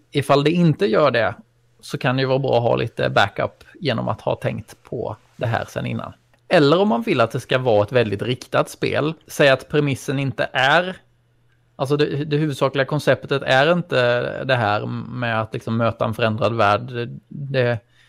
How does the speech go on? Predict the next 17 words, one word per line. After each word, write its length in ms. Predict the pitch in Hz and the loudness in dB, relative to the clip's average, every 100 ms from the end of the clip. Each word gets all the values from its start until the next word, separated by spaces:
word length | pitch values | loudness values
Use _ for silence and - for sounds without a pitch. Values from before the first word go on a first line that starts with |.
| _ | _
det 120 | - 135 | 0 2
kanske 220 | 131 139 | 4 4
hoppar 420 | 139 180 - 160 | 4 4 4 4
fram 320 | 202 139 120 | 6 6 4
tills 320 | 113 120 113 | 2 0 0
dess 300 | - 110 - | 2 2 2
att 380 | 113 113 - - _ - | -4 -4 -12 -20 _ -2
prinsessan 440 | 135 135 123 120 | 2 4 4 2
gräver 220 | 117 117 | 4 4
sig 120 | 113 113 | 2 0
fram. 320 | 135 147 139 _ _ _ _ _ _ _ _ _ | 4 4 2 _ _ _ _ _ _ _ _ _
Och 140 | - 131 | -2 0
sen 280 | 151 131 120 | 2 2 0
så 400 | - 123 120 117 | 2 4 4 4
handlar 380 | 131 123 113 | 2 4 4
det 80 | 117 | 2
om 440 | 127 120 107 107 | 2 2 0 -2